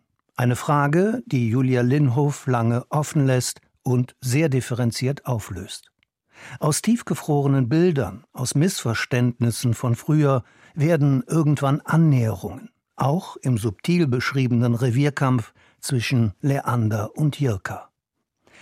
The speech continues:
Julia Linhof inszeniert ihren hervorragend recherchierten Blick in das bäuerliche Hinterland der alten Bundesrepublik als Beginn einer langsamen seelischen Entkrampfung.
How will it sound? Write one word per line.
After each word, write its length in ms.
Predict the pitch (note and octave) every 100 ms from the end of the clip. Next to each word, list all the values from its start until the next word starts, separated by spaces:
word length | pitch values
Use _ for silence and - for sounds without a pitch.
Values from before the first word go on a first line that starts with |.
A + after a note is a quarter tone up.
| -
Julia 340 | - D3+ D3+ D3+
Linhof 520 | E3 G3+ G3 F#3+ -
inszeniert 760 | E3 D3+ - E3+ E3+ A#3 A3+ -
ihren 400 | B2+ A2 G#2 G2
hervorragend 920 | - A#2+ - F3 E3+ C#3 C3+ B2+ -
recherchierten 720 | B2+ B2+ A2+ E3 C#3+ - A#2
Blick 300 | B2 D3 - _ _ _ -
in 180 | D3+ C3
das 300 | A#2+ - -
bäuerliche 640 | A#2+ D3+ F3 D#3 B2+ A2+
Hinterland 600 | A2+ D#3+ F#3 C3 A#2+ A2
der 160 | B2+ -
alten 360 | B2 - B2
Bundesrepublik 920 | B2+ E3+ D3+ - B2+ A2+ B2 C#3 D3 - _ _ - -
als 420 | - D3+ C3 - -
Beginn 540 | B2+ A#2 E3+ A3+ B3 -
einer 300 | C#3 C3 A#2
langsamen 840 | A2+ E3 F3+ D#3 C#3 C#3 C3+ C#3
seelischen 640 | C#3 C3 A#2+ A2 A2 - B2+
Entkrampfung. 800 | D3 D3 - D3+ C3+ - A#2